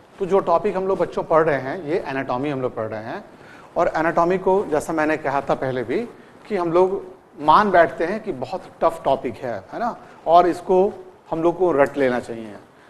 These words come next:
लेकिन हमने क्या कहा, First day से ही मैं कह रहा हूँ कि anatomy हो, मॉर्फोलॉजी हो, पूरी botany की जहाँ तक बात है, इस पर रटने लायक बहुत कम बातें हैं।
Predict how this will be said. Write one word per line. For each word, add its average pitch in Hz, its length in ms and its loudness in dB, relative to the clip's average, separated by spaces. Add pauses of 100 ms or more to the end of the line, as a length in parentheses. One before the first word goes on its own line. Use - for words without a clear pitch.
(160)
लेकिन 170 280 0
हमने 175 260 -2
क्या 180 180 2
कहा, 175 280 -2 (160)
First 165 200 2
day 160 120 4
से 165 140 -4
ही 170 60 -2
मैं 151 180 -2
कह 139 100 0
रहा 120 120 -4
हूँ 147 280 -6 (400)
कि 175 80 -2
anatomy 151 600 0
हो, 156 260 4
मॉर्फोलॉजी 139 600 2
हो, 151 160 -2
पूरी 214 300 2
botany 147 400 6
की 190 120 -2
जहाँ 151 160 0
तक 143 140 -2
बात 120 260 0
है, 190 180 -4 (260)
इस 165 80 -10
पर 185 180 4
रटने 165 280 2
लायक 165 300 0
बहुत 151 260 -6
कम 139 160 -4
बातें 120 280 -4
हैं। 120 320 -10